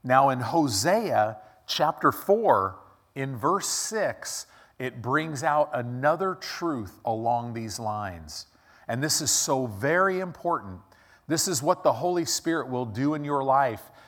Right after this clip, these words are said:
He will bring these things to remembrance so that you meditate in the Word of God day and night, so that the Word will be in abundance in your heart, which means it will always be coming out of your mouth.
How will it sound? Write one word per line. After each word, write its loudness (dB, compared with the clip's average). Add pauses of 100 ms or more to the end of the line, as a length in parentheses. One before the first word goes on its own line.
(140)
He -6
will 2
bring -2
these -4
things -6
to -8
remembrance -4 (260)
so 2
that -2
you 0
meditate 0 (360)
in -2
the 6
Word 2
of -4
God 2
day -2
and -4
night, -2 (280)
so 4
that -2
the 2
Word 0
will 0
be -4
in -6
abundance -2
in -6
your -2
heart, -2 (400)
which -4
means -4
it -2
will -2
always 2
be -6
coming -6
out 2
of -4
your -4
mouth. -4